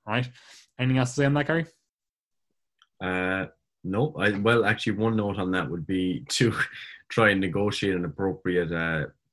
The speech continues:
Speaker 2: blanket with your significant other if you do sleep with someone. Like, I sweat like an absolute animal, so this is just a real, a real challenge for me in my own life, because I just,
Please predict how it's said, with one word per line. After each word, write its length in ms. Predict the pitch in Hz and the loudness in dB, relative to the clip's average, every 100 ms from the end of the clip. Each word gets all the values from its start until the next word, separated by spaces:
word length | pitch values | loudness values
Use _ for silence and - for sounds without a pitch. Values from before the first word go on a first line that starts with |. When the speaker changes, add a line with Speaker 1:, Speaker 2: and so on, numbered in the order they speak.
| _ - | _ -12
Speaker 2:
blanket 640 | 80 98 95 95 - 87 - - _ _ - | -4 2 2 2 0 0 -2 -14 _ _ -8
with 260 | 95 90 - | -6 -6 -4
your 420 | 90 85 82 76 | -2 -2 -2 -6
significant 640 | - 87 90 90 - 82 - | -6 -4 -4 -4 -6 -8 -4
other 380 | 90 85 78 - | -4 -2 -4 -6
if 180 | 87 - | -10 -6
you 80 | 85 | -6
do 200 | 76 85 | -4 -4
sleep 380 | - - 90 76 | -4 -4 -6 -4
with 220 | 87 82 | -4 -4
someone. 380 | - 82 76 73 - _ - | -4 -4 -4 -4 -10 _ -8
Like, 220 | 80 69 | -6 -6
I 180 | 87 101 | -2 -2
sweat 460 | 98 - 90 82 - | -2 -6 -4 -4 -4
like 260 | 80 78 - | -4 -4 -6
an 220 | 82 80 - - | -6 -6 -8 -16
absolute 880 | 90 92 90 - - 82 85 82 78 - _ _ _ - - | -10 -8 -8 -10 -8 -6 -4 -2 -4 -8 _ _ _ -8 2
animal, 560 | 95 101 98 80 69 | 2 4 0 -2 -4
so 160 | - 90 | -6 -6
this 200 | 82 78 | -4 -6
is 120 | 82 | -8
just 280 | 73 73 - | -6 -10 -6
a 40 | |
real, 360 | 78 78 78 78 _ _ _ - | -4 -2 -4 -6 _ _ _ -12
a 40 | 80 | -4
real 200 | 80 78 | -2 -2
challenge 520 | - 87 82 80 78 | -2 0 0 -2 -6
for 120 | 82 | -4
me 160 | 82 80 | -2 0
in 80 | |
my 140 | 80 80 | 0 0
own 220 | 80 82 | -2 -2
life, 240 | 80 80 - | -2 -4 -6
because 240 | 78 80 | -6 -4
I 120 | 82 | -2
just, 200 | 82 82 | -2 -4